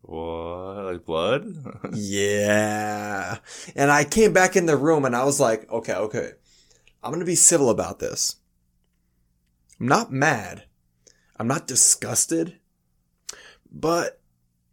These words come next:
Speaker 2: when I went in the bathroom to
Speaker 1: <laughs>
Speaker 2: wash my hands, my hand's covered in blood. What's up?" <laughs>
Speaker 1: What'd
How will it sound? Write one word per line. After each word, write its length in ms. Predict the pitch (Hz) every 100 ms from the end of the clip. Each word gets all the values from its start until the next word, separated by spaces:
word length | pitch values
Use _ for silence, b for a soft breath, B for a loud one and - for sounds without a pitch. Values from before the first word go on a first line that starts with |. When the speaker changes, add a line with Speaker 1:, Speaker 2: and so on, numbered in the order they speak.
| _
Speaker 2:
when 160 | - 147
I 120 | 196
went 220 | 226 233
in 100 | 156
the 80 | 151
bathroom 640 | 104 110 123 123 110 104
to 140 | 107 110
Speaker 1:
<laughs> 40 |
Speaker 2:
wash 300 | 110 117 -
my 160 | 123 110
hands, 600 | 117 120 104 101 101 - _ _ _ _ _ _ _ _ _
my 120 | -
hand's 300 | 101 151 180 -
covered 340 | 165 156 147
in 220 | 123 95
blood. 520 | 90 95 90 60 - - _ _ _ _ _ _ _ _ -
What's 260 | - 120 -
up?" 280 | 110 76 -
<laughs> 680 | 139 - - - - - -
Speaker 1:
What'd 120 | 104